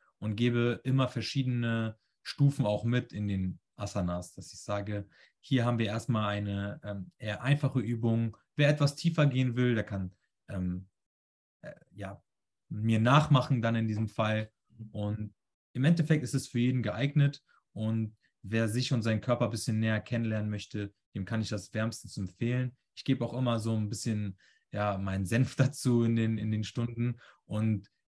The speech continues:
biete dir zum Beispiel an, dass ich sage, diese Übung jetzt, die ich dir zeige, bietet sich abends sehr gut an, dass wenn du zum Beispiel, äh, vorm Schlafengehen dir fünfzehn bis zwanzig Minuten nimmst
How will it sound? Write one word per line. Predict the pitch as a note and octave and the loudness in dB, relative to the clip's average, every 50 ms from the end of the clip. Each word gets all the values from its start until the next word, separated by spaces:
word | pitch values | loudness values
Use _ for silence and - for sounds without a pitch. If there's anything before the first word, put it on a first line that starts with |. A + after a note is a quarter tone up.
| _ _ | _ _
biete | - D3 D3 D3 D#3 C3 | 4 4 6 6 6 4
dir | B2+ C3 A#2+ | 4 2 2
zum | - B2+ | 2 0
Beispiel | B2 B2 - - B2 | 0 0 0 0 0
an, | A#2 A#2 | 0 0
dass | A2+ G#2+ - | 0 0 -2
ich | G#2+ - | -4 -2
sage, | - A#2 A2+ A2+ A#2 | 0 0 0 2 4
diese | A#2 D#3 F3 E3 E3 | 6 6 8 8 8
Übung | C#3+ D3+ D3+ C#3 C3+ C3 B2+ | 8 6 6 6 6 6 6
jetzt, | C3 C#3+ D3+ D3+ - - | 4 4 2 2 0 -2
die | C#3 | -4
ich | C3 | -2
dir | - B2+ - | -2 -4 -4
zeige, | - - B2+ A#2+ B2 B2 B2 C3 B2 | -2 0 2 2 2 4 4 2 2
bietet | A2+ A2+ C#3 C#3 C#3+ B2 - | 2 2 0 0 0 -2 -4
sich | - - - - | -6 -10 -10 -8
abends | A2+ A#2 C3+ C#3 C#3 - - | -6 0 0 2 0 0 0
sehr | B2 A2+ | -4 -4
gut | G2+ A2+ A#2 A2+ | -4 -4 -6 -6
an, | - A2 A2+ A2 | -6 -4 -4 -4
dass | G#2+ G2+ - - | -4 -4 -6 -4
wenn | - A2+ | -4 -4
du | A2+ G#2+ | -4 -4
zum | - A2+ G#2 | -4 -4 -2
Beispiel, | G#2 G#2+ G#2+ - - - A2+ A2 A2 A2 G#2+ - - _ _ - - _ _ _ - - _ | -2 -2 -4 -4 -4 -2 0 0 0 0 -2 -6 -12 _ _ -20 -20 _ _ _ -20 -20 _
äh, | - G2+ G#2 G2+ G2+ G#2+ G#2 G2+ - - | -8 -6 -4 -2 -2 -2 -4 -4 -6 -10
vorm | - - - B2 A#2+ A#2 | -8 -2 0 2 2 2
Schlafengehen | - - B2 B2+ C#3+ D3 - C#3 A#2+ A2+ B2 B2+ B2+ B2+ B2 A#2 | 2 4 4 4 6 6 6 6 6 6 4 2 4 2 2 2
dir | A2+ A2+ | 0 -2
fünfzehn | A2+ - - D3 D3+ D3 - C3 B2+ | 0 4 4 4 6 6 2 0 0
bis | A#2 - | 0 -2
zwanzig | - - B2 A#2+ - - - | -4 -2 -2 -2 -4 -4 -2
Minuten | A#2+ B2 C#3 C#3+ D3 B2+ A#2+ | 0 2 2 2 2 0 0
nimmst | B2 B2 B2 C3 B2+ - - - | 0 0 0 0 -2 -4 -8 -12